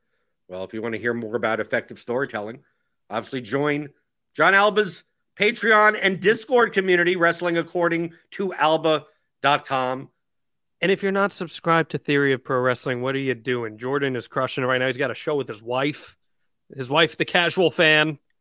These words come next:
Speaker 2: they're crushing it as well. You want to subscribe to all those things. Hit the likes, hit the subscribes, leave the comments, as it says down there. We love to read your comments.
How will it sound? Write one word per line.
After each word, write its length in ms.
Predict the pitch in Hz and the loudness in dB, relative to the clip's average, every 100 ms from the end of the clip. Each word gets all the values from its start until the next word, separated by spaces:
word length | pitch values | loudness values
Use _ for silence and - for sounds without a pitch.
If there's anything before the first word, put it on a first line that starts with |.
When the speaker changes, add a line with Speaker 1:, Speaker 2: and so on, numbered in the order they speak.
| _ _ _ | _ _ _
Speaker 2:
they're 100 | 151 | -4
crushing 380 | 135 156 139 156 | 2 2 2 2
it 100 | 139 | 2
as 180 | 135 123 | 2 0
well. 340 | 135 135 135 135 | 2 4 4 2
You 120 | 143 | -2
want 160 | 175 165 | -4 -4
to 60 | - | -6
subscribe 420 | 127 - 127 113 | -12 -2 -2 -2
to 60 | 117 | -4
all 160 | 113 | -4
those 200 | 110 104 | -6 -10
things. 300 | 120 120 - | -10 -12 -8
Hit 180 | 143 139 | -8 -6
the 60 | 120 | -4
likes, 280 | 117 113 | -4 -4
hit 100 | 135 | -10
the 80 | - | -14
subscribes, 500 | - 120 - 117 113 | -16 -18 -10 -8 -6
leave 140 | 135 131 | -6 -6
the 60 | |
comments, 540 | 120 120 113 113 110 - _ _ | -8 -6 -6 -6 -8 -10 _ _
as 100 | 131 | -8
it 60 | 123 | -4
says 220 | 120 110 | -6 -6
down 300 | - 110 110 | -4 -4 -4
there. 180 | 110 110 | -4 -4
We 140 | 110 113 | -4 -2
love 300 | 117 117 - | 0 0 -2
to 100 | 117 | -8
read 160 | 110 | -8
your 100 | 110 | -10
comments. 580 | - 120 117 117 113 - | -8 -6 -4 -4 -8 -18